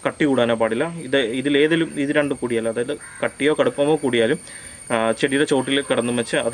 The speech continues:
തണ്ടഴുകി പോകാനുള്ള സാധ്യത കാണിക്കും. പ്രത്യേകം ശ്രദ്ധിക്കുക, ബത്തുണി എന്ന് പറയുന്നത് നമ്മുടെ കള്ളിമുള്ള അല്ലെങ്കിൽ ക്യാക്ടസിനത്തിൽപ്പെട്ട ഒരു സാധനമായതിനാൽ ആ രീതിയിലുള്ള വെള്ളവും കാര്യങ്ങളുമാണ് ഇതിന് ആവശ്യമുള്ളത്. അപ്പോൾ നമ്മൾ ആ രീതിയിൽ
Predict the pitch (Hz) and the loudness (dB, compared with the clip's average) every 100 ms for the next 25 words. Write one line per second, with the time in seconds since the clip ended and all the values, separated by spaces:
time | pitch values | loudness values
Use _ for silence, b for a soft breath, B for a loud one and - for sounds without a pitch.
0 | 113 123 135 127 123 123 117 120 120 113 | -2 -2 0 0 0 2 2 2 0 0
1 | 123 113 113 151 214 - - - 123 156 | 2 0 0 -4 -6 -14 -8 -2 0 0
2 | 165 151 131 135 165 156 117 147 156 156 | 0 0 -2 -2 -2 -2 0 2 2 2
3 | 143 131 127 156 127 123 165 B B B | 2 2 0 -2 -2 -2 -2 B B B
4 | B 127 147 156 131 123 131 127 - 139 | B 2 4 4 4 2 2 0 -2 -2
5 | 156 139 143 131 120 127 120 120 127 120 | -2 -2 0 -2 0 0 0 -2 0 0
6 | 120 151 185 - 214 165 156 143 139 135 | 2 0 -2 -4 -2 2 2 2 2 2
7 | 143 123 131 143 127 120 120 120 117 113 | 2 2 0 0 0 0 0 0 0 0
8 | 110 117 151 131 117 147 170 127 120 127 | 0 -2 -2 -2 -2 -2 -4 -4 -4 -2
9 | 208 - 135 131 123 | -4 -2 -2 0 -2